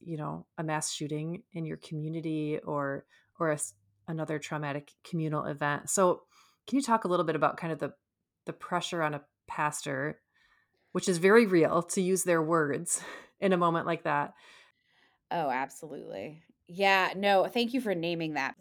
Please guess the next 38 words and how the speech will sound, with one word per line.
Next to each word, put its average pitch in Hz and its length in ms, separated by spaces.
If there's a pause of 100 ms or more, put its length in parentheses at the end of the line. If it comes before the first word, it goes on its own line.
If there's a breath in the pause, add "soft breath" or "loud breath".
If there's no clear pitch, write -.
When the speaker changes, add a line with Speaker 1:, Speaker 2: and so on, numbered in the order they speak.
Speaker 2:
So 269 120
the 262 80
first 359 300
thing 247 140
to 214 100
say 226 360
is 185 220
I 202 80
think 208 240 (340)
preachers 233 720
and 170 160
pastors 220 480
have 202 200
to 220 100
acknowledge 220 540
that 180 260 (360 loud breath)
they're 247 240
in 220 180
it - 180
too, - 440 (380 soft breath)
right? 202 340 (140)
Um, 190 320
that 196 220
they 226 360
are 202 240
not 190 480
somehow 185 720 (180)
unaffected, - 880 (520 soft breath)
um, 160 420
by 180 640
this 180 400
event, 208 480 (180)
by 185 160
this 180 260
circumstance, 185 720
by 170 220
this, 180 400
this 185 380